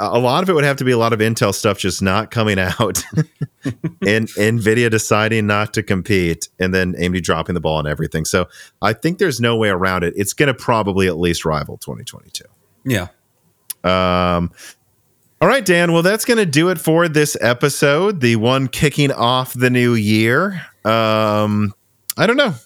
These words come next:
Speaker 1: Any other final thoughts?
Speaker 2: I hope you ha-, all have a, a great twenty twenty-four and you had a happy new year.
Speaker 1: <laughs> Hi.
Speaker 2: Hi.
Speaker 1: Hi. <laughs> No, um,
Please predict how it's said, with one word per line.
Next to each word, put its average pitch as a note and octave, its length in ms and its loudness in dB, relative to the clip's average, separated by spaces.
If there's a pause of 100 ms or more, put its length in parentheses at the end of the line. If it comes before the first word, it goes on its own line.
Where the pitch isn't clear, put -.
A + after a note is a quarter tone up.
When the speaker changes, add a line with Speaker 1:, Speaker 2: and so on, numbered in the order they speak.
(140)
Speaker 1:
Any F3 240 4
other E3+ 220 2
final C3 340 0
thoughts? D#2+ 540 -4 (800)
Speaker 2:
I G2+ 100 -4
hope C3 240 -2
you C3+ 140 -4
ha-, C3+ 240 0
all B2+ 180 0
have B2+ 300 -2
a, F2 320 -4 (180)
a G#2+ 80 -2
great B2+ 480 -2
twenty A#2 300 -4
twenty-four B2+ 500 -6
and A#2 160 -4
you F#2 200 -4 (1040)
had A2+ 200 0
a G2 40 -2
happy A2+ 380 -2
new G2 200 -2
year. E2 320 -10 (1300)
Speaker 1:
<laughs> - 0 - (340)
Hi. E3+ 220 -2 (560)
Speaker 2:
Hi. F#2 200 -8 (440)
Speaker 1:
Hi. D3 180 0 (280)
<laughs> D#3 340 0
No, C#3 240 4
um, B2+ 300 0